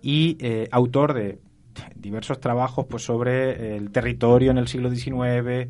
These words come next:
sobre el Boletín Oficial del Estado, otra de esas herramientas que, de las que se dota nuestro Estado a mitad de, del siglo, pues, eh, muy numerosos trabajos sobre el ejército,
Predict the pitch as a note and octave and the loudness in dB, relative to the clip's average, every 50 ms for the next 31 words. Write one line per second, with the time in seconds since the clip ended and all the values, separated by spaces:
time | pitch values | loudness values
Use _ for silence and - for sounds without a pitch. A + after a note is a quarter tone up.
0 | - - - - - - - - - - A#2+ A#2+ A#2+ B2 B2+ B2 B2+ B2+ C3 B2+ | -12 -18 -20 -10 -2 -2 -2 0 0 2 2 2 4 4 4 4 4 2 0 0
1 | B2+ B2 A2+ A2+ A2+ A2+ A2+ A2+ A2 A2+ B2 A#2+ A#2 B2+ C3+ E3 D#3 C#3+ B2 - | -2 -4 -2 -2 -2 -2 -2 -4 0 2 2 2 2 2 0 0 0 0 -2 -2
2 | C#3 C#3 C3 A#2+ - - - C#3 C#3+ C#3 B2 B2+ D3+ - - - A#2+ - A2+ A2 | 0 0 0 -2 -2 -2 0 2 4 4 4 2 -2 -6 -10 -10 -8 -8 -8 -6
3 | - B2+ A2+ G#2 B2 G#2 A2 A2+ G#2+ G#2+ A#2 C3 C#3+ D3 C3+ - B2 A#2+ B2 - | -6 -6 -6 -6 -6 -6 -4 -4 -2 0 2 4 4 2 2 2 -2 -4 -4 -6
4 | - A2 G#2+ - - A2+ G#2+ G#2 G2+ - A2+ G#2+ - A2 A2+ A2 A#2+ A#2 A#2 G#2+ | -8 -8 -6 -6 -8 -8 -10 -10 -8 -10 -10 -8 -6 -6 -4 -4 -4 -4 -4 -4
5 | - - - - - A2+ A2+ A2+ A2 A#2 B2+ - - _ _ _ - A2+ A2 A2 | -6 -12 -12 -8 -6 -4 -4 -2 -4 -6 -8 -12 -20 _ _ _ -12 -10 -10 -8
6 | G2+ A#2 A2+ A2 G#2+ G#2+ G#2 G2+ - - - - - - - _ _ _ _ A2 | -6 -4 -4 -4 -4 -6 -8 -10 -12 -16 -20 -20 -20 -20 -20 _ _ _ _ -10
7 | G#2+ - - C#3 C3 B2+ B2+ B2 B2+ - - - - _ _ _ _ _ _ - | -10 -6 -6 -6 -4 -2 -4 -4 -6 -10 -14 -16 -20 _ _ _ _ _ _ -20
8 | - - - - - - - - - - - - - - B1 C2 D#2+ G#2+ C3 A2+ | -20 -20 -20 -20 -16 -16 -16 -14 -14 -14 -12 -12 -12 -12 -14 -12 -10 -8 -6 -6
9 | A2+ - D3 C#3 D3 D#3+ F3 F#3 F3 D#3 C#3 C#3+ - - C#3+ - C#3 B2+ B2+ B2 | -6 -4 -2 0 2 4 4 4 4 2 0 -2 -4 -6 -4 -2 0 0 2 0
10 | A#2+ - C3+ C3 - - A2+ G#2+ A#2 A2+ A2+ - C3+ B2 B2 - C#3 A#2+ - - | 0 -2 -6 -6 -4 -8 -8 -4 -6 -6 0 0 0 0 0 -2 -4 -4 0 0
11 | B2 B2 B2+ B2 | 0 0 0 -2